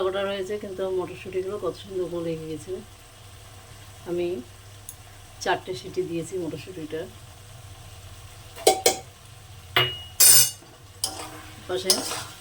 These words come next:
দেখুন চিকেনের থেকে জল ছেড়ে দিয়েছে, এতে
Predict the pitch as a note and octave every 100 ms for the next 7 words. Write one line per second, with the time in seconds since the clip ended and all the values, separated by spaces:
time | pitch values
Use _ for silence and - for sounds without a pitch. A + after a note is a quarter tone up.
0 | - - - G3 F3+ F3 - F3 F#3 F#3
1 | F#3 F3+ E3+ F3 F3 - F#3 E3+ E3+ F3
2 | - G#3+ B3+ - - - - - - -
3 | - - - - - - - -